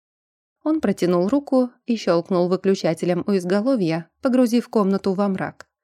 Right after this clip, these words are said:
А потом нашел ее ладонь под одеялом и сжал пальцы. Карна не нашла в себе сил его прогнать. Она слушала его ровное дыхание и храп Фифи,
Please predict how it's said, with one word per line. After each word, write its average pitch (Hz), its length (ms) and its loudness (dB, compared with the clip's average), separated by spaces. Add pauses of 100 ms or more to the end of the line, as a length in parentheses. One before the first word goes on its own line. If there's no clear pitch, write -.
(560)
А 190 100 -4
потом 302 380 0
нашел 185 380 2
ее 175 320 0
ладонь 170 360 0
под 165 180 -4
одеялом 240 800 -2
и 247 140 -2
сжал 247 300 -2
пальцы. 170 600 -8 (640)
Карна 247 360 2
не 247 140 4
нашла 262 340 0
в - 60 -8
себе 185 240 2
сил 233 260 0
его 180 260 2
прогнать. 180 600 -6 (500)
Она 311 220 0
слушала 175 440 -2
его 175 320 2
ровное 170 340 2
дыхание 220 720 -2 (160)
и 220 120 -2
храп 254 420 -6
Фифи, 180 560 -4